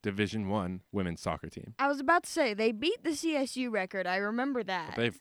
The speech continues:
Speaker 1: surpassed it by far now.
Speaker 2: By, by a lot now, 'cause it was when we
Speaker 1: It was
Speaker 2: were
Speaker 1: five, yeah.
Speaker 2: Yeah, it was when it was five. So they have surpassed that immensely.
Speaker 1: Mm-hmm.
Speaker 2: I just kind of wonder, because a tie still equals more points than a loss. A
Speaker 1: Right,
Speaker 2: loss is
Speaker 1: yeah.
Speaker 2: zero points, a tie is one, and a win is three.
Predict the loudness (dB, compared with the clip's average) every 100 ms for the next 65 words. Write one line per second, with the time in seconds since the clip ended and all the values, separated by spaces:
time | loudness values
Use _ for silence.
0 | _ -12 -4 0 0 -2 -12 -14 -6 -2
1 | 0 -2 -4 4 4 4 0 2 4 4
2 | 2 2 2 0 -2 -2 -6 -6 -6 -6
3 | -12 -16 -6 -4 -2 -2 -6 -14 -6 -6
4 | -6 -6 0 2 2 2 2 2 -2 -6
5 | -6 0 4 4 2 -2 -4 -6 -6 0
6 | 4 4 0 -6 _ 0 2 2 0 -2
7 | -4 -4 -4 -4 -4 -6 -8 -8 -6 -2
8 | 0 0 -2 -6 -6 -4 -4 -2 -4 -6
9 | -8 -2 0 2 0 0 0 0 0 0
10 | -2 -4 -2 -2 -2 -4 -6 -4 0 0
11 | 0 -2 -6 -2 0 0 -2 -6 -4 -4
12 | -4 -4 -4 -4 -6 -6 -8 -6 -8 -8
13 | -8 -4 4 4 4 0 2 2 2 0
14 | -4 -6 -8 -2 0 0 -4 -8 -8 -6
15 | -6 -8 -8 -8 -10 -10 -12 -10 -10 -10